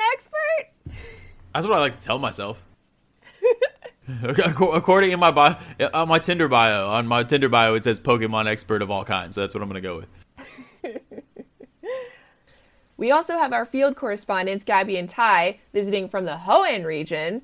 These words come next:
Speaker 1: who'll be providing the show with these real, unfiltered, on-the-ground interviews with some of Kanto's most interesting characters.
Speaker 2: It's, it's teaser. That, that, that, see, that's how we tease stuff. That's how we get people to come back.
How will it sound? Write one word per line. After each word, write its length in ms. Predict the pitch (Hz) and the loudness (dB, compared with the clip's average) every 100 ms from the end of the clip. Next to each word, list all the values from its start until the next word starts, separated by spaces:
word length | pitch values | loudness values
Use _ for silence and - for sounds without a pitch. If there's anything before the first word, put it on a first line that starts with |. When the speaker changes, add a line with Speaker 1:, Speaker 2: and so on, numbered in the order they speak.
| _ | _
Speaker 1:
who'll 120 | - 214 | -6 -4
be 120 | 208 | -4
providing 480 | 208 180 247 285 285 | -2 2 2 2 -6
the 80 | |
show 320 | 277 277 233 233 | -6 -4 -2 -2
with 140 | 214 | -4
these 220 | 196 175 | -6 -6
real, 480 | 175 262 269 269 - _ | -4 0 6 4 4 _
unfiltered, 800 | - 294 339 302 269 269 277 262 - | -4 -4 -2 0 0 0 -6 -6 -8
on-the-ground 600 | 233 294 320 269 269 262 - | -4 -2 -2 -4 -4 -4 -4
interviews 560 | 233 226 233 226 233 | -2 -2 -2 -4 -4
with 120 | 208 202 | -6 -6
some 160 | 202 | -6
of 100 | 196 | -6
Kanto's 540 | - 190 202 208 196 - | -6 -8 -4 -4 -4 -4
most 320 | 254 294 196 | -2 -2 -4
interesting 380 | 185 170 156 - | -10 -10 -12 -10
characters. 680 | - 76 - 98 214 - - _ _ _ _ - | -10 -10 -10 -8 -8 -10 -12 _ _ _ _ -18
Speaker 2:
It's, 200 | - - - | -16 -16 -14
it's 180 | - - - - | -14 -14 -20 -8
teaser. 480 | 170 160 117 98 92 - | -4 -2 -4 -6 -12 -10
That, 140 | 123 | -6
that, 180 | 127 135 | -4 2
that, 280 | 143 127 127 | 2 2 -4
see, 100 | 143 | -2
that's 140 | 139 | -2
how 80 | 139 | -2
we 100 | 123 | -8
tease 220 | 117 120 | -6 -6
stuff. 160 | 117 90 | -6 -8
That's 160 | 98 110 | -6 -8
how 40 | |
we 60 | 104 | -8
get 160 | 113 | -8
people 240 | 117 104 104 | -6 -6 -6
to 80 | |
come 220 | 101 107 104 | -6 -6 -4
back. 240 | 104 | -6